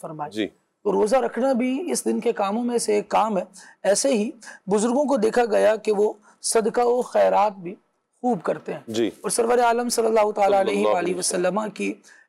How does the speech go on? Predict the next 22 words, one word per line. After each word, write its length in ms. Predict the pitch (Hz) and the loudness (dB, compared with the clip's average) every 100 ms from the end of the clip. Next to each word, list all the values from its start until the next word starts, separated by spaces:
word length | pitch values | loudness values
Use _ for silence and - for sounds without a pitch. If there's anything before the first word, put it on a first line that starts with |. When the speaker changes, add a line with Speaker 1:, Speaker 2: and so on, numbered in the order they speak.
| - | 2
Speaker 1:
اہل 320 | 208 233 233 | 4 4 2
بیت 500 | 170 208 254 226 - | 4 4 4 0 -2
کے 200 | 233 226 | 0 0
لیے 280 | 214 214 214 | 0 0 0
ایصال 460 | 202 185 196 208 | -2 -4 -2 0
ثواب 440 | 202 185 170 208 185 - _ _ - | 0 0 4 2 0 -10 _ _ -2
صدقہ 260 | 220 208 | -2 2
و 100 | 233 | 0
خیرات 440 | 233 202 196 208 208 | 2 4 4 2 0
کی 100 | 190 | -6
صورت 340 | 180 165 - | -6 -8 -10
میں 80 | 160 | -6
بھی۔ 80 | 156 | 0
Speaker 2:
کیا 160 | 113 | 2
بات 340 | 101 87 80 - | 2 0 -2 -10
ہے۔ 40 | - - - _ | -20 -20 -20 _
Speaker 1:
اور 400 | - 196 190 185 190 214 - | -2 0 0 -2 -4 -8 -6
کیونکہ 420 | 254 269 277 262 - _ _ - - - | -4 0 0 -2 -4 _ _ -16 -14 -4
اب 120 | 247 - | 0 0
اس 140 | - - | -2 0
کو، 420 | 294 285 311 302 _ _ | 2 2 0 -4 _ _
آ، 60 | _ | _